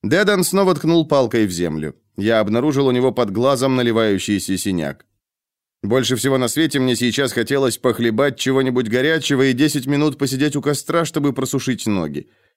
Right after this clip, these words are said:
Это не сделало бы меня счастливым, но это позволило бы мне почувствовать себя куда лучше, чем я чувствовал себя весь этот день.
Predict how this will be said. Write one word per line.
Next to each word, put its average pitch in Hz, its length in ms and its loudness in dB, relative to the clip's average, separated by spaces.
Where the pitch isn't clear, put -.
Это 190 180 0
не 165 140 4
сделало 139 400 4
бы 113 120 2
меня 107 260 2
счастливым, 175 720 2
но 139 120 2
это 165 160 0
позволило 165 540 2
бы 151 120 2
мне 156 220 2
почувствовать 147 800 -2
себя 143 220 0
куда 160 260 0
лучше, 175 320 0
чем 104 180 0
я 101 140 2
чувствовал 123 500 -2
себя 107 240 0
весь 95 220 -2
этот 101 260 -6
день. 87 320 -6